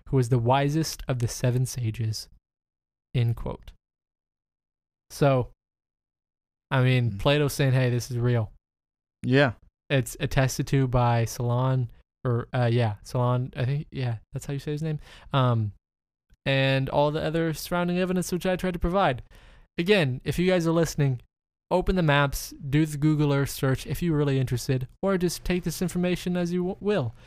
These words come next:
Speaker 2: I promise
Speaker 1: Um,
Speaker 2: you, you won't regret it. This is very interesting, like, especially when you're looking at the actual, uh,
Speaker 1: Yeah.
Speaker 2: maps and things together. Like, it, it clicks in your brain more than just even just hearing it. Um,
Speaker 1: It did for me.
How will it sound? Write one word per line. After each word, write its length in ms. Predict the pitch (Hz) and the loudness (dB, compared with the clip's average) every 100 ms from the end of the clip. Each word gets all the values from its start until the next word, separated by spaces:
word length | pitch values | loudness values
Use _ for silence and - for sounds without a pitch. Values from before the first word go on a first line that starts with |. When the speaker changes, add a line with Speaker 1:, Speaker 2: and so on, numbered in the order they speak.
| - | -6
Speaker 2:
I 80 | 120 | -2
promise 360 | - 135 143 135 | 6 6 6 4
Speaker 1:
Um, 40 | |
Speaker 2:
you, 40 | 123 | 4
you 140 | 113 | 6
won't 220 | 113 113 - | 6 4 0
regret 340 | 107 107 107 | 2 4 6
it. 200 | 107 - | 4 2
This 320 | 107 113 107 | 0 0 2
is 280 | 123 104 95 - - | 0 0 -2 -8 -10
very 520 | 101 113 117 120 113 | 0 4 6 4 4
interesting, 380 | 110 - 110 104 | 0 2 2 4
like, 240 | 101 - | 0 0
especially 540 | 113 - - 131 - | -2 2 4 4 4
when 140 | 139 120 | 4 4
you're 100 | 110 | 4
looking 360 | 107 110 110 98 | 2 2 2 2
at 260 | 104 104 | 0 0
the 80 | - | -2
actual, 500 | 101 95 - 101 98 | -2 -2 0 0 2
uh, 280 | 95 92 98 _ _ - | 0 -2 -4 _ _ -10
Speaker 1:
Yeah. 240 | 135 123 - - _ _ - | -6 -6 -8 -16 _ _ 0
Speaker 2:
maps 560 | 107 107 101 - - - _ _ - | 4 4 0 -6 -12 -16 _ _ -4
and 120 | 107 | 2
things 260 | 110 110 | 2 2
together. 600 | - 98 107 104 104 101 - _ - | -2 0 2 4 2 0 -4 _ 0
Like, 200 | 107 104 | 0 2
it, 200 | 113 113 - | 0 -2 0
it 220 | 117 117 - | 0 0 -4
clicks 340 | - 117 - | 0 0 2
in 80 | 107 | 0
your 160 | 104 98 | 2 2
brain 480 | 95 101 98 92 92 | 2 2 2 0 0
more 280 | 95 95 | 0 0
than 160 | 95 95 | 0 -2
just 200 | 98 92 | -4 -4
even 220 | 107 98 | -2 -2
just 140 | 95 - | -4 -4
hearing 300 | 98 92 90 | -2 0 -2
it. 160 | 87 - _ _ _ _ _ | -8 -12 _ _ _ _ _
Um, 440 | - 101 95 87 90 _ _ _ _ - | -2 0 2 -2 -6 _ _ _ _ -12
Speaker 1:
It 120 | 139 | -2
did 180 | 151 147 | 0 2
for 160 | 143 | 2
me. 320 | 123 120 110 | 4 4 2